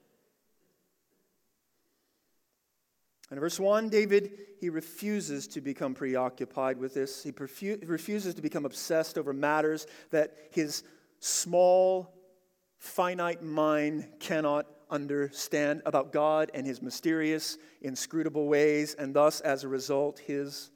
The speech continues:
heart is at rest. And he is content. "I'm not gonna do it. I'm gonna let God be God." And I wonder this morning,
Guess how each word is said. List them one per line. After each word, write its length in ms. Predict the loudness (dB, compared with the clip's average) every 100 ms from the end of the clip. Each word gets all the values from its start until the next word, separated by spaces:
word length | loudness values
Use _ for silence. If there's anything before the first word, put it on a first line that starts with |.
| _
heart 300 | -8 -6 -8 -12 _ _
is 420 | -10 -8 -8 -14 -14
at 200 | -10 -10 -12
rest. 380 | -12 -12 -12 -20 _ _ _ _ _ _ _ _ _ _ _ _ _ _ _ _ _ _ _ _
And 140 | -14 -10
he 180 | -4 -2
is 460 | -2 -6 -12 -18 _ _ _ _
content. 560 | -14 -10 -8 -6 -8 -12 -20 _ _ _ _ _ _ _ _ _ _
"I'm 180 | -4 0
not 180 | 2 2
gonna 120 | 0
do 280 | 0 2 2
it. 160 | 2 0
I'm 120 | 4
gonna 120 | 8
let 380 | 8 6 2 -2
God 420 | 2 4 6 4
be 120 | 0
God." 460 | -6 -4 -4 -8 -16 -20 _ _ _ _ _ _ _ _ _ _ _ _ _ _ _ _ _ _ _ _ _ _ _ _ _ _ _ _ _ _ _ _ _ _ _ _ _
And 80 | -6
I 60 |
wonder 260 | -4 -2 -4
this 220 | -4 -6
morning, 420 | -6 -4 -4 -6